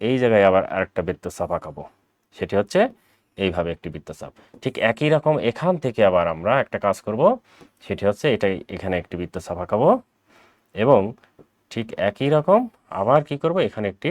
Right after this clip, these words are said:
বৃত্তচাপ আঁকাইব। বৃত্তচাপ আঁকানো হয়ে গেলে মনে রাখতে হবে, এবারে এই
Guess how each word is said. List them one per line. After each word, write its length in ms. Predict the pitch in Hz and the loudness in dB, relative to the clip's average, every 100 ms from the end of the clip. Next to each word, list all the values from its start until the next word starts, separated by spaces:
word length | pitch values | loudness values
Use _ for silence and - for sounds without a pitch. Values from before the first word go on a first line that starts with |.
| 202 | -4
বৃত্তচাপ 420 | 85 90 87 147 - 95 | -8 -10 -4 -4 -4 -6
আঁকাইব। 260 | 80 78 76 - - - - _ | -6 -6 -10 -18 -20 -20 -20 _
বৃত্তচাপ 380 | 110 113 120 127 123 | -6 -4 -2 2 2
আঁকানো 220 | 131 131 98 | 2 -2 2
হয়ে 160 | 123 147 | 4 6
গেলে 140 | 113 101 113 | 4 2 2
মনে 140 | 123 131 | 4 2
রাখতে 180 | - 151 | 2 -2
হবে, 120 | 170 214 - - - | -2 -4 -12 -20 0
এবারে 280 | 131 170 160 120 | 6 8 6 6
এই 80 | 135 | 4